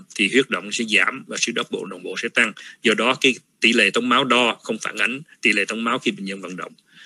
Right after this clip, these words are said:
Muốn đo tỷ lệ tống máu phản ánh chức năng vận động của bệnh nhân thì cần chỉnh lại tạm thời thời gian nhĩ thất để đạt đồng bộ trước khi siêu âm. À, tóm lại thì C R T là, đây là một cách, phương cách có nhiều ưu điểm so với bi V. Máy sẽ có thời gian hoạt động dài,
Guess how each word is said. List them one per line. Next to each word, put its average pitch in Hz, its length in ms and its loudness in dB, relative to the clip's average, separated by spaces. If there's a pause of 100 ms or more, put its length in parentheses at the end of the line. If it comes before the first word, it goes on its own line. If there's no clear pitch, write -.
(140)
Muốn 156 240 4
đo 139 220 6
tỷ 135 160 4
lệ 117 140 2
tống 131 220 -4
máu 147 240 0 (300)
phản 117 200 0
ánh 139 160 0
chức 165 160 0
năng 120 160 2
vận 95 160 -4
động 87 180 -10
của 113 80 -6
bệnh 107 140 -6
nhân 113 180 0
thì 104 80 -6
cần 95 240 -8
chỉnh 104 160 -4
lại 117 160 0
tạm 98 220 -4
thời 95 300 -4 (280)
thời 101 160 0
gian 101 200 0
nhĩ 101 200 -4
thất 147 240 -2
để 101 100 -4
đạt 101 220 -4
đồng 87 160 -10
bộ 85 200 -12
trước 120 120 -8
khi 110 140 -6
siêu 107 180 -4
âm. 92 140 -4 (840)
À, 110 440 2 (800)
tóm 156 180 4
lại 110 220 6
thì 113 180 4
C 104 40 6
R 139 320 8
T 131 260 8
là, 120 260 6
đây 127 260 4
là 107 80 2
một 98 160 -8
cách, - 160 4
phương 127 160 0
cách 143 200 -2
có 147 160 0
nhiều 117 280 -2
ưu 127 140 0
điểm 104 200 -2
so 120 200 2
với 123 100 2
bi 120 220 4
V. 123 420 6
Máy 123 160 2
sẽ - 100 0
có 135 120 0
thời 104 160 0
gian 107 120 2
hoạt 98 160 -6
động 95 180 -8
dài, 98 280 2